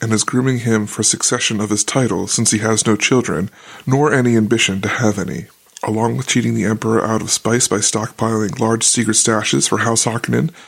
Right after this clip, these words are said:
the Baron and his twisted mentat advisor, Pyter, plan a way to assassinate Duke Paulus Atreides. At the same time, the Harkonnens are working with the Reeche's inventor to create a no-ship,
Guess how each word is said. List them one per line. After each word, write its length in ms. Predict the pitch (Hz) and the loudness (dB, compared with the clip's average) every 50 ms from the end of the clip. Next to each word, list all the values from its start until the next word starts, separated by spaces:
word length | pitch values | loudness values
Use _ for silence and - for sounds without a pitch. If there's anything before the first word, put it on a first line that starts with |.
| - - - - - - | -20 -20 -20 -20 -8 -2
the 80 | 120 113 | -2 0
Baron 340 | - 117 117 123 135 151 147 | 2 2 2 2 2 0 0
and 100 | 120 117 | 0 0
his 160 | 110 110 - | 0 0 0
twisted 380 | - - 127 - - 127 117 | 0 0 0 0 0 0 0
mentat 380 | - 117 113 110 - 117 110 110 | 0 -2 -2 0 0 0 2 2
advisor, 680 | 101 90 127 110 110 117 120 113 - 85 85 107 131 - - - _ - | 2 0 0 0 0 2 0 0 0 0 0 -2 -4 -6 -10 -18 _ -8
Pyter, 520 | - - 127 127 127 - 98 90 92 110 | -2 0 0 0 0 -2 -2 -2 -2 -4
plan 400 | - - - - 113 113 110 110 | -4 -6 -2 0 2 2 4 2
a 60 | 107 104 | 2 2
way 340 | 104 - 110 113 117 123 127 | 2 2 2 2 2 2 2
to 100 | - 131 | 0 0
assassinate 580 | 120 - - 120 113 - - - 110 107 - | 0 0 0 0 -2 -2 -2 -2 -2 -4 -2
Duke 220 | - - 110 - - _ _ - | -2 -2 -2 -2 -4 _ _ -12
Paulus 440 | - - 117 117 113 120 113 - | -4 -2 0 2 2 0 0 0
Atreides. 640 | - - - - 110 104 80 - - - - - - - _ _ _ _ _ _ _ _ _ _ _ _ _ _ - | -2 -4 -2 -2 -2 -2 -2 -2 -6 -8 -8 -10 -10 -12 _ _ _ _ _ _ _ _ _ _ _ _ _ _ -4
At 140 | - 123 113 | -4 0 0
the 60 | 110 | 2
same 260 | - - 120 131 135 | 2 2 2 0 0
time, 300 | 139 - 127 113 113 123 | 0 0 0 0 0 0
the 80 | 120 110 | 0 -2
Harkonnens 480 | - 117 120 - - 127 120 120 117 120 | -2 -2 -2 0 0 0 0 2 2 2
are 80 | 110 | 2
working 340 | 104 107 110 110 - 107 107 | 4 2 0 0 0 -2 -2
with 120 | 107 104 | -2 0
the 80 | - 107 | -2 0
Reeche's 460 | 104 117 127 135 - - 120 117 107 | 0 2 0 2 2 2 2 2 2
inventor 520 | 117 113 110 127 156 185 - - 110 110 - | 0 0 2 2 0 0 0 0 0 0 0
to 100 | - 131 | -2 -6
create 320 | - - 117 110 110 104 | -4 -2 0 0 2 0
a 60 | 107 | 0
no-ship, 580 | 107 113 135 151 151 - - - - - - | 0 2 2 2 2 0 -2 -4 -6 -12 -16